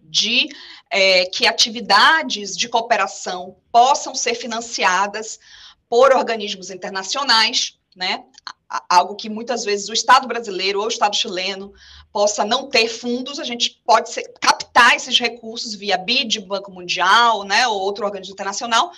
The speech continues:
justamente pra focar em empresas, internacionalização de empresas, é, é, lideradas por mulheres, empreendedorismo feminino, entre outras questões.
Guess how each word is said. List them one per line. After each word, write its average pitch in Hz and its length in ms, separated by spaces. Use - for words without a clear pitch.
justamente 269 480
pra 277 160
focar 262 420
em 269 120
empresas, 233 600
internacionalização 214 920
de 196 100
empresas, 196 640
é, 165 260
é, 151 460
lideradas 190 480
por 214 120
mulheres, 220 680
empreendedorismo 190 540
feminino, 247 720
entre 226 280
outras 220 300
questões. - 640